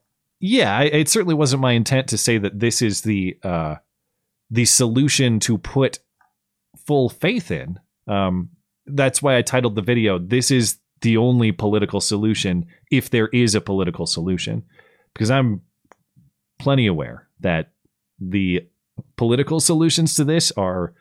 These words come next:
waning. They are fading. They are eroding. And that's why I want to go to the one.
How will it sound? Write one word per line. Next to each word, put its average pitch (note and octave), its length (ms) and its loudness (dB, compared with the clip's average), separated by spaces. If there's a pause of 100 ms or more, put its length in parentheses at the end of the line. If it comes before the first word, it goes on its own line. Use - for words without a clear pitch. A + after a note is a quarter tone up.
(360)
waning. F#2+ 420 -2 (160)
They F#2 200 -2
are F#2 120 2
fading. A2+ 440 0
They G#2 140 2
are F#2 160 2
eroding. F2 580 0 (540)
And F#2 420 0 (320)
that's A2+ 380 0
why G#2 260 2
I G2 100 4
want G2+ 300 0
to G2 80 -2
go G2+ 280 0
to A2+ 120 -2
the F#2+ 100 0
one. F#2 360 0